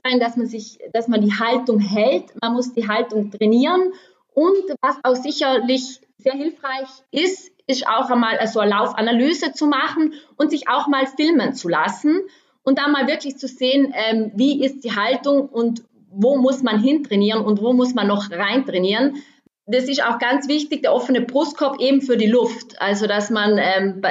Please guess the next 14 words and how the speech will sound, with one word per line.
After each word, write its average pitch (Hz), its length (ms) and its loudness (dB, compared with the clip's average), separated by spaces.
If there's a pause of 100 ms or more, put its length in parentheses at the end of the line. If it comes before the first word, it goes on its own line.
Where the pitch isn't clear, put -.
dass 208 160 0
man 185 340 -4 (120)
die 214 40 0
Luft - 400 0
gut 277 300 -2
reinkommt, 269 420 0
dass 240 160 -2
man 226 120 0
eig-, 226 360 -4
eigentlich, 214 440 -4
äh, 185 160 0
gut 254 260 0
atmen 202 420 0
kann. 202 380 0